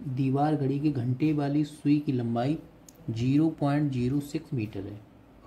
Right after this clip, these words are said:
तो सुई के सिरे का रेखीय वेग ज्ञात कीजिए। तो दिया है R equal to zero point zero six meter, तो हमें पूछा गया रेखीय वेग। रेखीय वेग क्या होता है? V equal to,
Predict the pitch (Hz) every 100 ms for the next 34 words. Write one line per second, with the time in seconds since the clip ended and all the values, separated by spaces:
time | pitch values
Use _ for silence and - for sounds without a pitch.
0 | - - - 160 170 170 175 - 147 151
1 | 151 156 123 123 123 151 151 131 139 127
2 | 113 101 - 98 98 98 - - - -
3 | - - - - - 127 127 147 147 165
4 | 143 131 127 - 139 143 127 127 131 131
5 | 135 123 120 123 151 147 139 127 127 170
6 | - - - - - 127 135 135 135 139
7 | 151 151 127 117 143 135 117 98 - -
8 | - - - - 131 143 170 170 165 160
9 | - 160 147 170 165 160 143 156 151 147
10 | 135 123 143